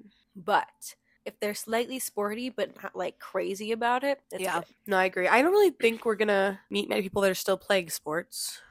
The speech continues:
Speaker 1: I still play sports. I play volleyball. What are you saying?
Speaker 2: Okay.
Speaker 1: <laughs>
Speaker 2: Um, <laughs> this next one is very specific. It was, like, I've definitely seen this on TikTok. It's being the only person my age at a place.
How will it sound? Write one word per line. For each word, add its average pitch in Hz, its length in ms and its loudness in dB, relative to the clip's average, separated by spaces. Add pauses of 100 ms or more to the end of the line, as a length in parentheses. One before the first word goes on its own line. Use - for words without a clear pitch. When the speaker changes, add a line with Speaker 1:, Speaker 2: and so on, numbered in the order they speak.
Speaker 1:
I 262 300 4
still 254 240 4
play 202 180 8
sports. 202 500 4
I 392 100 2
play 359 120 0
volleyball. 185 640 4
What 339 80 -6
are - 20 0
you 294 60 -2
saying? - 340 -12 (180)
Speaker 2:
Okay. 196 380 0 (240)
Speaker 1:
<laughs> - 160 -16 (480)
Speaker 2:
Um, 233 380 8 (180)
<laughs> - 160 -2
this 349 220 2
next 254 240 0
one 415 120 4
is 339 120 4
very 226 220 2
specific. 214 640 0
It 220 120 2
was, 208 280 -4
like, 208 200 6
I've 240 140 2
definitely 277 220 6
seen 233 140 0
this - 60 -4
on 180 80 4
TikTok. 160 360 -4 (420)
It's 220 400 2 (180)
being 226 220 2
the 285 100 4
only 220 220 4
person 202 320 0
my 185 180 2
age 175 280 -4
at 175 80 -4
a - 20 -10
place. - 460 -6